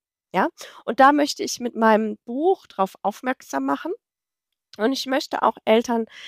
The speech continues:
dazu anregen, weil ich sagte es ja schon, ich kenne nicht jede Familie, ich kenne nicht jedes Familiensystem,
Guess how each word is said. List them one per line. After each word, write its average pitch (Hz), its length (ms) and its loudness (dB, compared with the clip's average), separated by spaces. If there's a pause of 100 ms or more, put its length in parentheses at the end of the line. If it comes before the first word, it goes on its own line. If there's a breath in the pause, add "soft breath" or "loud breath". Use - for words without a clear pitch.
(140 loud breath)
dazu 220 360 0
anregen, 202 520 -2
weil 220 120 6
ich 254 100 0
sagte 226 280 2
es 165 120 -8
ja 175 100 -8
schon, - 200 -12
ich - 160 -6
kenne 294 280 2
nicht 233 200 -4
jede 208 240 0
Familie, 269 560 4
ich - 140 -2
kenne 190 160 2
nicht 196 160 -8
jedes 202 240 -4
Familiensystem, 214 800 -2